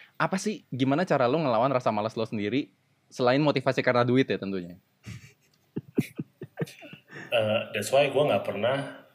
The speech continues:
Speaker 2: sampai sekarang pun gua nggak pernah mi-, kalau, kalau gua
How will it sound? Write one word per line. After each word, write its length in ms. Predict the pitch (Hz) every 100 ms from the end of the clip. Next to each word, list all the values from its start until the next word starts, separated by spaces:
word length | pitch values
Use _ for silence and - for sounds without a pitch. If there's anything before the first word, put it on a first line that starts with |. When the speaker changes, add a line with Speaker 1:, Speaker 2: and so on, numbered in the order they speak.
| _ _
Speaker 2:
sampai 240 | - 101 101
sekarang 480 | - 101 190 -
pun 360 | - 127 139 131
gua 240 | 107 113 107
nggak 100 | - -
pernah 200 | 104 123 - -
mi-, 160 | 113 -
kalau, 320 | 107 101 117
kalau 280 | 110 110
gua 80 | 110